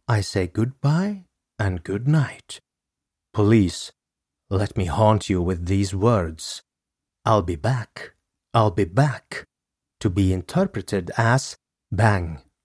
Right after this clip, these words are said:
bang, bang, bank, bang,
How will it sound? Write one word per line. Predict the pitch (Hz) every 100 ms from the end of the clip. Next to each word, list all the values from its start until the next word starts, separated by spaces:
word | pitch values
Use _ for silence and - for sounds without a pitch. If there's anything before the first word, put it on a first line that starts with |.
| _
bang, | 117 117 101 82 73 - _ -
bang, | 95 120 107 90 82 - _ _ _
bank, | 95 113 113 101 - - _ _ _ -
bang, | 131 127 113 98